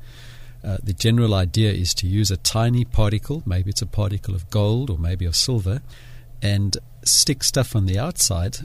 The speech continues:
so that it will go into the body like a sort of a self-guided missile to maybe target cancer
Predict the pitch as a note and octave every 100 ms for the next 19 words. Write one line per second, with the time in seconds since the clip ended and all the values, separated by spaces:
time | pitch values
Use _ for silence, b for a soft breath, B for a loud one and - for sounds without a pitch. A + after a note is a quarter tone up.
0 | - - A2 G#2+ F#2+ F#2+ A2 - G#2 F2+
1 | G#2+ A#2+ A#2+ - F2+ G#2+ G2+ G2+ G2 -
2 | G#2 - G#2 G2 F#2+ - A2+ - - G2+
3 | G#2 G2 G2+ A2 - F2+ D#2+ - B B
4 | B B B B - G2+ F#2+ - G#2+ G2
5 | F2 - - A#2+ B2+ C#3+ C#3+ C#3